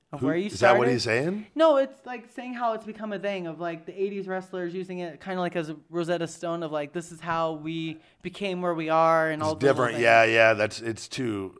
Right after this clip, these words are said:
Speaker 2: I, not right now, no. It's not even, 'cause my career's not done.
Speaker 1: Right.
Speaker 2: I think, I know the documentaries they have done have been great.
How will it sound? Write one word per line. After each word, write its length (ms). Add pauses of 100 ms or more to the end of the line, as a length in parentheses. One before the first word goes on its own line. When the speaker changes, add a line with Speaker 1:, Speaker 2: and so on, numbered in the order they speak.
Speaker 2:
I, 240
not 200
right 160
now, 240
no. 380 (140)
It's 200
not 200
even, 520 (100)
'cause 120
my 120
career's 340
not 200
done. 320 (340)
Speaker 1:
Right. 140
Speaker 2:
I 100
think, 200
I 160
know 200
the 160
documentaries 720
they 100
have 140
done 200
have 100
been 160
great. 420